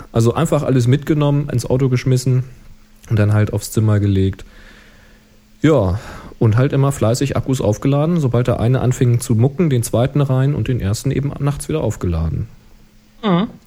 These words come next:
Speaker 1: Also
Speaker 2: Ja, du
Speaker 1: mindestens
Speaker 2: kannst
Speaker 1: zwei Akkus,
Speaker 2: kannst
Speaker 1: das ist
Speaker 2: ja
Speaker 1: schon sinnvoll.
Speaker 2: Genau, und mit den heutigen Spiegelreflexen kann man ja auch schon mal einen halben bis einen Tag mit dem Akku fotografieren, je nachdem, wie viel man macht.
Speaker 1: Mhm.
Speaker 2: Aber wie gesagt, äh, äh,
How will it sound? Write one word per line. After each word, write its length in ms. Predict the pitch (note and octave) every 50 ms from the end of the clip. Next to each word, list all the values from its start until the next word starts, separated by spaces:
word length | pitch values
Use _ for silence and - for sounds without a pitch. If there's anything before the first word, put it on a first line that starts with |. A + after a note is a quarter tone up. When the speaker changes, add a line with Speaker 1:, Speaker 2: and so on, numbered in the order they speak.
| - - - -
Speaker 1:
Also 400 | G#2+ G#2+ A2 G#2+ A2+ A#2 A#2 A2+
Speaker 2:
Ja, 120 | F#3 F3
du 80 | D3 B2
Speaker 1:
mindestens 340 | B2+ C#3 E3 D#3+ C#3 D3+ C3
Speaker 2:
kannst 60 | -
Speaker 1:
zwei 200 | - B2 A#2 G2
Akkus, 220 | A2+ B2 - D#3+
Speaker 2:
kannst 120 | D#3 E3 -
Speaker 1:
das 100 | C3+ -
ist 80 | C3+ C3+
Speaker 2:
ja 60 | C#3
Speaker 1:
schon 120 | C3+ B2
sinnvoll. 480 | A#2 A2+ A#2 A#2+ A#2 - G#2 F#2+ F#2+ G#2 - - - - _ - _ - - - - - - - - -
Speaker 2:
Genau, 180 | - A2+ A2+ A2+
und 80 | A2+ B2
mit 120 | C#3 C3+
den 140 | D3+ C#3+ C3+
heutigen 560 | C3 B2 C3+ C3+ D3+ C3+ C#3 C3 A#2+ A#2+ A#2+
Spiegelreflexen 760 | A2+ - - B2 A#2+ B2+ B2 - - A#2+ A#2 - - F3 A2+
kann 160 | - C3 B2
man 160 | C3 B2 B2+
ja 140 | B2 A#2+ G#2+
auch 240 | G2+ A2+ A2 A2+ -
schon 240 | - - A#2 A2+ A2+
mal 240 | A2 A2 A2 A2
einen 140 | A2+ A#2 A#2
halben 240 | A2+ A2 G#2+ A2 A#2
bis 120 | A2+ A2+
einen 240 | - - G2+ G#2+ A2+
Tag 240 | A2 A2 G2 G#2 G#2+
mit 120 | G#2+ G#2
dem 100 | G#2+ G#2+
Akku 240 | F#2+ F#2 F#2 - A2
fotografieren, 640 | G#2+ - G#2 G#2 G2+ G2+ G2+ G2+ G2+ A2+ A2+ A2+ A2+
je 100 | G#2+ G2+
nachdem, 400 | G2+ F#2+ F#2+ - G#2+ G2 G#2+ G#2+
wie 80 | G2+
viel 220 | G2+ - - G#2+ A2+
man 200 | A2+ A2+ A2 G#2+
macht. 260 | G#2 G2+ G#2 G2+ - - - - - - - - - -
Speaker 1:
Mhm. 280 | A#2+ A#2+ A2 A2 A#2 C#3
Speaker 2:
Aber 240 | C#3 D3 E3+ D#3+
wie 100 | D3 F3+
gesagt, 480 | F3+ G3 F#3 F3+ F3 E3 D#3+ - - -
äh, 220 | B2+ B2 A#2+ A#2+
äh, 60 | B2